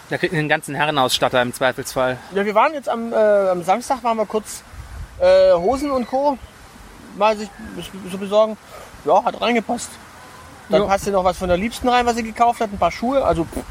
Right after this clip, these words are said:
Speaker 2: entsprechend Hosen, T-Shirts,
Speaker 1: Schuhe.
Speaker 2: Schuhe. Läuft.
Speaker 1: <laughs>
Speaker 2: Ge-, pa-, passt alles rein im Notfall, Mann.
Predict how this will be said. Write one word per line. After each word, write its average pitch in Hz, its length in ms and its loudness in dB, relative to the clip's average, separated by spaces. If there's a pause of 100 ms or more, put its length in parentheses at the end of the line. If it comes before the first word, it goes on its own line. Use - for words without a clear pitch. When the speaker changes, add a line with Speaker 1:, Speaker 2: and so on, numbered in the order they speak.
(120)
Speaker 2:
entsprechend 156 540 -4 (1120)
Hosen, 262 360 2 (320)
T-Shirts, 202 340 2 (460)
Speaker 1:
Schuhe. 127 320 -2 (160)
Speaker 2:
Schuhe. 170 280 2 (420)
Läuft. 247 320 2 (380)
Speaker 1:
<laughs> - 400 -6
Speaker 2:
Ge-, 220 120 0
pa-, 226 140 -4
passt 277 220 -4
alles 262 220 0
rein 294 180 2
im 330 80 -6
Notfall, 170 280 0
Mann. 160 180 -2